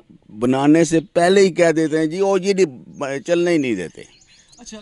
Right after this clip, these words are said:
Speaker 2: यहाँ पे, यहाँ पे शमस साहब मुझे याद आ गया, अ, साबिक चीफ जस्टिस आज़ाद जम्मू कश्मीर हाई कोर्ट जस्टिस अब्दुल मजीद मलिक मरहूम मेरे साथ बड़ी शफकत करते थे। मैंने जब भी फ़ोन करना, "मलिक साहब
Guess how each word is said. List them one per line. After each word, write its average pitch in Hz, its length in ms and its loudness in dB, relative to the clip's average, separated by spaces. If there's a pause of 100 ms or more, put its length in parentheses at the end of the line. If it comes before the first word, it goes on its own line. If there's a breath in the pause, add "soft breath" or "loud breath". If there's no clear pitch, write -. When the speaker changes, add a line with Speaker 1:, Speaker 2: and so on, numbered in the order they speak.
Speaker 2:
यहाँ 165 340 -20
पे, 208 60 -20 (280)
यहाँ 170 160 -18
पे 196 240 -8
शमस 185 280 -6
साहब 185 220 -2
मुझे 160 180 -2
याद 135 240 4
आ 101 80 -2
गया, 107 200 -4
अ, - 1080 -2
साबिक 151 360 -4 (100)
चीफ 170 220 -8
जस्टिस 151 340 -6 (180)
आज़ाद 131 280 0
जम्मू 143 160 -6
कश्मीर 139 440 -8
हाई 107 220 -4
कोर्ट 120 360 -6
जस्टिस 113 420 -8
अब्दुल 110 300 -6
मजीद 110 300 -4
मलिक 104 280 -4
मरहूम 82 360 -8 (640 soft breath)
मेरे 151 220 0
साथ 143 140 -2
बड़ी 120 200 -4
शफकत - 340 -10
करते 107 300 -4
थे। 104 160 -4
मैंने 117 240 -4
जब 110 180 0
भी 123 80 -2
फ़ोन 110 240 -4
करना, 110 340 -2
"मलिक 110 260 -4
साहब 113 280 -8